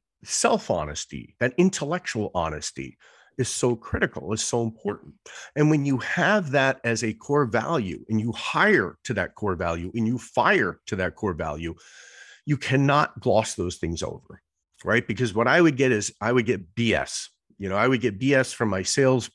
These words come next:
leader who would say, "Oh yeah, this project's happening, that project's happening, whatever."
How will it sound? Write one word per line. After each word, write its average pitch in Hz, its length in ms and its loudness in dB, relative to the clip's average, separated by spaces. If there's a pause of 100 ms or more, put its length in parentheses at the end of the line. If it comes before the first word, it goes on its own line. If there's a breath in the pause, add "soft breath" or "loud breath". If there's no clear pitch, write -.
leader 117 340 0
who 104 120 -6
would 87 100 -8
say, 107 180 0
"Oh 202 120 2
yeah, 202 260 4
this 160 180 -2
project's 160 420 0
happening, 135 320 -2
that 127 180 -4
project's 127 360 0
happening, 123 460 0
whatever." 120 400 2